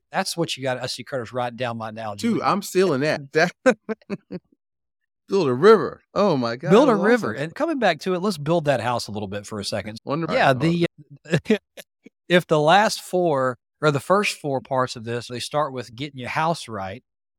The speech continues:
Speaker 1: what are the first couple of steps someone needs to take? To look at their insurance situation, to look at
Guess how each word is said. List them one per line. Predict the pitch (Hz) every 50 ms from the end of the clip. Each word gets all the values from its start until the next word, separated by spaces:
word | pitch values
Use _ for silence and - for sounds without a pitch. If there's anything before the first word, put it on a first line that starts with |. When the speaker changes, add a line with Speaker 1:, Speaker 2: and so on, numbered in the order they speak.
| _ _
Speaker 1:
what | 123 156 220 277
are | 277
the | 262 208
first | - - 196 196 175 -
couple | - 190 196 175 - 160 147
of | -
steps | - - 170 165 165 - -
someone | - 147 143 139 135 135 135
needs | 131 135 131 - -
to | - 123
take? | - - - 226 247 123 _ _ _ _ _ _ _ _
To | - 139
look | 127 120 131 147 165 - -
at | 190 175 _
their | - 151 151 151
insurance | 139 127 135 135 - - - 131 127 123 120 117 -
situation, | - 123 113 - - 110 110 110 113 113 - - 127 - -
to | 117 110
look | 110 131 151 - -
at | 170